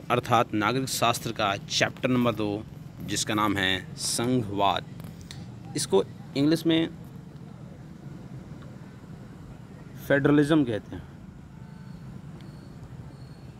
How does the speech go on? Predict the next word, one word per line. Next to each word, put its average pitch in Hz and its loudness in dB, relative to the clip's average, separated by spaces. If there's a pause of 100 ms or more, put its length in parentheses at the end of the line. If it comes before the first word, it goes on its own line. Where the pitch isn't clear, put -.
(1800)
फेडरलिज्म, 135 8